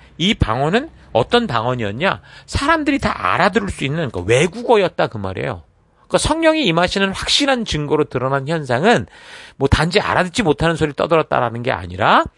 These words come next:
분명히 알아들을 수 있는 그런 언어로 표현됐다라는 거죠. 근데 지금 여기 이 사건과,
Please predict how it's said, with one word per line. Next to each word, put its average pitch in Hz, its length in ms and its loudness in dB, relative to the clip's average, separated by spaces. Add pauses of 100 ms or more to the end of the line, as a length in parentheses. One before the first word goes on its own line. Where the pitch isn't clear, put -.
(320)
분명히 233 600 -2
알아들을 156 580 -2
수 180 220 -6
있는 214 340 0 (300)
그런 156 300 4
언어로 113 800 2 (180)
표현됐다라는 117 760 -4 (120)
거죠. - 220 -20 (840)
근데 240 180 2
지금 233 220 4
여기 170 380 2
이 170 60 0
사건과, 131 800 -2